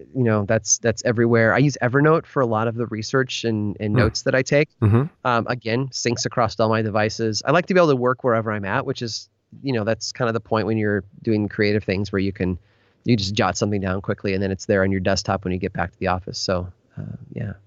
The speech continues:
Speaker 1: But
Speaker 2: Makes sense.
Speaker 1: o-, outside of that, it's, it's pretty simple. Yeah.
Speaker 2: Do you run up against procrastination? Are you a writer who, uh, leans in, or, or have you found ways to beat it?
Speaker 1: Uh, I don't procrastinate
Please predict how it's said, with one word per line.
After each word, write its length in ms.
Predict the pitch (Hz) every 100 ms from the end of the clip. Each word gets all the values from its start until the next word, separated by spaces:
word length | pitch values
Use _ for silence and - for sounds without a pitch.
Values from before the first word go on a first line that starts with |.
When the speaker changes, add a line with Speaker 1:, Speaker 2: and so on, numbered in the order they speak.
| _ _ _ -
Speaker 1:
But 80 | 143
Speaker 2:
Makes 140 | -
sense. 140 | 135 139
Speaker 1:
o-, 60 |
outside 260 | 196 247 247
of 80 | 190
that, 160 | 180
it's, 140 | 175 -
it's 160 | 170
pretty 200 | - 180
simple. 480 | 151 131 120 127 117 - -
Yeah. 160 | 123 110 - _ _ _
Speaker 2:
Do 80 | 120
you 60 | 120
run 140 | 139
up 120 | 135
against 240 | 135 127 -
procrastination? 880 | 131 127 120 - 117 113 - 139
Are 60 | 120
you 200 | 95 95
a 40 |
writer 400 | 90 92 95 98
who, 280 | 92 98 92
uh, 260 | 92 90 85 - _ _ _ _ _ _ _
leans 340 | 92 101 101 92
in, 300 | 95 113 117
or, 280 | 87 80 80
or 400 | 87 85 80 90 - _ _ _
have 60 |
you 80 | 98
found 240 | 87 90 87
ways 180 | 87 -
to 60 |
beat 260 | 82 82 85
it? 160 | 104 - - _ _ _ _ _ - - _ _ _ _
Speaker 1:
Uh, 220 | 147 156 160
I 80 | 147
don't 160 | 165
procrastinate 680 | - - 170 139 151 135 131